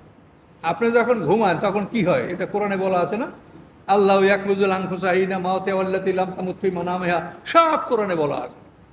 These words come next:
আপনি যখন ঘুমান, তখন আপনার দেহ থেকে তিনটা নফস বের হয়ে যায়, নফসে মুতমাইন্না, নফসে লাওয়ামা, নফসে আম্মারা, শুধু রুহুটা থাকে। ওই রুহুটা নিয়ে আপনি নাক টান করে ঘুমাচ্ছেন।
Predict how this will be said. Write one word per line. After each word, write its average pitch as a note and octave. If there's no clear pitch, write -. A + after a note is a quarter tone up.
আপনি E3+
যখন A3+
ঘুমান, G#3
তখন A#3+
আপনার A3+
দেহ G3+
থেকে A#3+
তিনটা B3
নফস F#3
বের F3+
হয়ে D#3+
যায়, B2+
নফসে F3+
মুতমাইন্না, G#3
নফসে D#3
লাওয়ামা, F3
নফসে E3+
আম্মারা, F#3+
শুধু A#3+
রুহুটা C4
থাকে। D3
ওই A#3
রুহুটা C#4
নিয়ে C#4
আপনি A#3
নাক A#3+
টান C4+
করে B3+
ঘুমাচ্ছেন। F3+